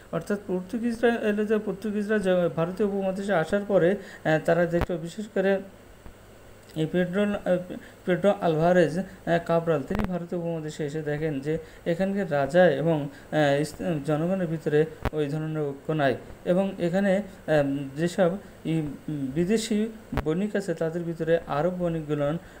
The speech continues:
অন্যতম, শুধুমাত্র আরব বণিকই এখানে একচেটিয়া ব্যবসা করে। ফলে আরব বণিকদের সাথেও রাজার সেই সুসম্পর্ক নাই,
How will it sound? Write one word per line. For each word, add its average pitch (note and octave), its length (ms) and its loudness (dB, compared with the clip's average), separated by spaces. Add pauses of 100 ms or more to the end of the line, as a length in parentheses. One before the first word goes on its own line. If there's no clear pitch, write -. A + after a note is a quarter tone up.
(640)
অন্যতম, D3+ 580 0
শুধুমাত্র F3+ 520 -2
আরব D#3+ 260 2
বণিকই D#3+ 420 0
এখানে C#3 300 0 (280)
একচেটিয়া D3+ 480 -4
ব্যবসা C3 360 -4
করে। B2 220 -4 (320)
ফলে F#3 300 6
আরব F3 260 0
বণিকদের G3+ 400 0
সাথেও F#3 340 0
রাজার D3+ 320 4 (280)
সেই E3 320 0
সুসম্পর্ক C#3+ 800 -6
নাই, C3 320 4